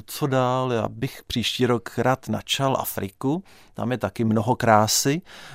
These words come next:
A určitě se chci vrátit do Brazílie, možná si to spojit s Kolumbií, tam je jedna krásná vysoká pec nedaleko hlavního města a zkrátka dobře, je pořád kam jezdit, zaplať pánbu.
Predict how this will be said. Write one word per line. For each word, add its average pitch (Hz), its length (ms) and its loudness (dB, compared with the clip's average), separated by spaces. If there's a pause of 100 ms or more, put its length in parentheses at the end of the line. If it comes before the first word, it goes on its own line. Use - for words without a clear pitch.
(220)
A 107 420 2
určitě 113 500 -4
se 110 440 2
chci - 300 -6
vrátit 101 380 0
do 101 200 -2
Brazílie, 101 880 0
možná 101 640 -2
si - 120 -8
to 107 140 -6
spojit 104 560 -4
s - 80 -2
Kolumbií, 107 760 -2
tam 104 220 -4
je 104 60 -2
jedna 104 160 -6
krásná 107 460 -4
vysoká 104 480 -2
pec - 240 -6 (420)
nedaleko 101 520 -4
hlavního 101 440 -4
města 101 600 -2 (460)
a 98 520 -4 (720)
zkrátka 95 680 -8
dobře, 98 320 -6
je 98 100 -4
pořád 101 440 2 (180)
kam 104 220 -2
jezdit, 98 360 -4
zaplať 95 320 -10
pánbu. 90 360 -10